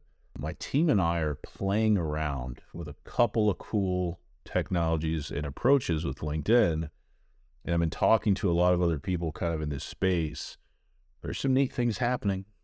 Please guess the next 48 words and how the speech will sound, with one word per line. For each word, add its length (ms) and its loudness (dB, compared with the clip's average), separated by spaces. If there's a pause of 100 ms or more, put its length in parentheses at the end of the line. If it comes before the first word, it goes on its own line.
(100)
There's 160 -8
some 160 0
neat 160 4
things 240 0
happening. 540 -2
So 500 -2 (500)
we'll 120 -2
get 100 2
into 200 2
that 200 4
more 260 2
later 560 2
down 280 2
the 80 2
road 180 2
in 80 -2
some 140 -4
other 160 0
episodes. 580 -4 (220)
Uh, 260 -12
I 100 4
will 140 6
just 240 0
say 200 -2
this. 280 -4
If 180 -8
you're 240 0
not 280 2
focused 520 0
on 180 4
LinkedIn 500 2
at 80 -4
all, 480 0 (640)
you 80 -2
might 140 4
wanna 200 4
make 220 0
that 160 0
adjustment. 500 -2
It 60 -4
might 180 -2
be 80 -2
a 80 0
big 160 -2
mistake 400 -6
for 160 -8
you, 120 -10 (100)
honestly. 480 -2